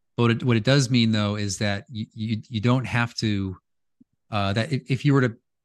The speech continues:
that your, your body of law that you would construct has to meet the actual circumstances of, uh, on the ground. And you can, you,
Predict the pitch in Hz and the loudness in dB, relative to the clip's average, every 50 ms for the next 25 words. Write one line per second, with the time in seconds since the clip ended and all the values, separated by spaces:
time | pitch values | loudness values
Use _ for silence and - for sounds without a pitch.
0 | _ _ - 135 127 127 139 127 139 160 147 135 127 - - 131 139 156 170 175 | _ _ -8 -6 -6 -4 -4 -4 -4 -4 -2 -4 -4 -2 0 0 2 4 4 4
1 | 156 131 104 110 113 123 123 120 110 98 95 95 107 107 123 117 110 110 110 101 | 4 2 2 -2 -2 -2 0 0 0 -2 -4 -4 -8 -10 -10 -6 -4 -4 -4 -4
2 | - - - - 110 104 95 - - - - 110 98 90 - - - - - 104 | -8 -14 -10 -8 -6 -6 -4 -4 -6 -4 -2 -2 -2 -2 -4 -6 -6 -4 -2 -2
3 | 107 107 - - 110 101 104 104 104 101 101 - - 101 95 95 92 - - 95 | -4 -4 -6 -8 -6 -6 -4 -2 -2 -4 -4 -6 -6 -4 -4 -4 -4 -6 -8 -8
4 | - - - 107 95 - 95 92 - - - 95 90 92 - - - 90 87 85 | -6 -4 -4 -4 -4 -4 -6 -6 -6 -6 -6 -6 -6 -4 -6 -6 -6 -6 -8 -8
5 | 85 - - 101 95 92 90 90 90 _ _ _ _ - 104 98 104 98 98 95 | -8 -8 -6 -6 -6 -6 -6 -10 -14 _ _ _ _ -14 -12 -10 -8 -6 -6 -6
6 | 87 - - 90 85 82 78 78 85 - _ _ _ _ _ _ _ _ _ _ | -8 -8 -8 -8 -8 -8 -12 -16 -20 -20 _ _ _ _ _ _ _ _ _ _
7 | _ _ _ - 113 110 110 110 113 113 113 113 - 120 110 101 101 98 - _ | _ _ _ -4 -2 0 2 2 2 2 0 0 0 2 2 2 0 -2 -6 _
8 | - 160 131 147 | -20 -20 -20 -20